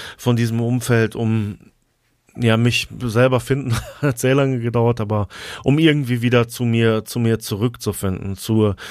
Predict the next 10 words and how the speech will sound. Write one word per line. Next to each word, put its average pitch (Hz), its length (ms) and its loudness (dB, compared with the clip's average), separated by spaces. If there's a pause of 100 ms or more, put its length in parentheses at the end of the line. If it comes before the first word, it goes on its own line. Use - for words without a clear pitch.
(220)
zur 120 200 0
Ruhe 123 340 4
zu 110 160 -12
kommen, 101 540 -6 (140)
zu - 240 -6
innerer 135 360 2
Ruhe 107 360 0
zu - 160 -10
finden, 107 440 -4
einigermaßen. 117 880 0